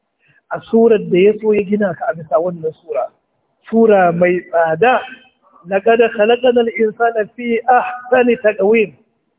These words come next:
Mun halitta dan adam a bisa mafi kyawun diri. Ba wata halitta da Allah ya mai kyawun diri irin da dan adam. Na sha faɗa mana, yanzu ka sa babbar riga da yar ciki da hula kai kyau,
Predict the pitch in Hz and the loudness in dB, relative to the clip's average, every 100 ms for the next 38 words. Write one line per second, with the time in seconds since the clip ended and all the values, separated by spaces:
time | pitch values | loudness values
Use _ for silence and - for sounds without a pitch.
0 | _ _ 175 220 208 208 196 208 202 208 | _ _ -2 0 0 0 -2 -4 -2 -2
1 | 202 202 208 196 196 208 214 196 240 240 | 0 0 0 -2 -4 0 0 2 0 -2
2 | 220 220 - 302 269 208 185 202 143 _ | -10 -10 -2 2 2 0 0 -2 -2 _
3 | _ _ _ _ 208 214 175 190 196 220 | _ _ _ _ 0 2 2 0 0 -4
4 | 190 180 185 190 165 170 185 175 160 _ | -2 -4 -4 -6 -4 -4 -2 -4 -8 _
5 | 196 190 170 160 262 247 - - - 226 | -4 -2 -2 0 0 0 -4 -12 -4 0
6 | 214 185 - 170 156 143 _ _ _ - | 0 0 -2 -2 -4 -6 _ _ _ -16
7 | - - - 247 277 262 247 240 196 185 | -12 -8 0 0 2 0 0 0 0 0
8 | 175 - _ _ _ _ _ 196 185 185 | -4 -6 _ _ _ _ _ -4 -2 2
9 | 233 240 233 - _ - _ _ _ - | 2 2 0 -12 _ -20 _ _ _ -12
10 | 185 233 233 185 202 208 190 170 190 185 | -2 0 0 0 2 0 -2 0 0 0
11 | 156 _ _ _ _ _ _ _ _ _ | -4 _ _ _ _ _ _ _ _ _
12 | _ 165 214 - - 220 220 196 - _ | _ -4 -2 -2 -6 -4 -2 -4 -8 _
13 | _ _ _ _ _ _ _ _ _ 160 | _ _ _ _ _ _ _ _ _ -2
14 | 196 165 185 196 196 165 160 - - | 0 2 4 2 0 -6 -10 -6 -6